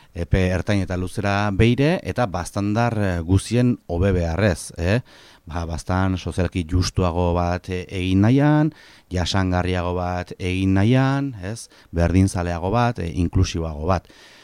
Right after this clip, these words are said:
Batzuten, e, udalak, e, eta, bueno, oro har administrazioak pausuek nahi baino mantxoxago matentu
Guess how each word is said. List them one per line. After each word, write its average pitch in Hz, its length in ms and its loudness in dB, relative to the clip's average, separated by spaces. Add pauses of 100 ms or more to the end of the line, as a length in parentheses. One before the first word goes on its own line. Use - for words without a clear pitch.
(300)
Batzuten, 120 720 2
e, 90 200 2
udalak, 98 720 0
e, 85 220 -4
eta, 78 180 -10
bueno, 78 320 -4
oro 85 180 -2
har 92 120 0
administrazioak 90 1000 0
pausuek 90 460 0
nahi 87 180 2
baino 90 160 -2
mantxoxago 82 720 -2
matentu 80 580 2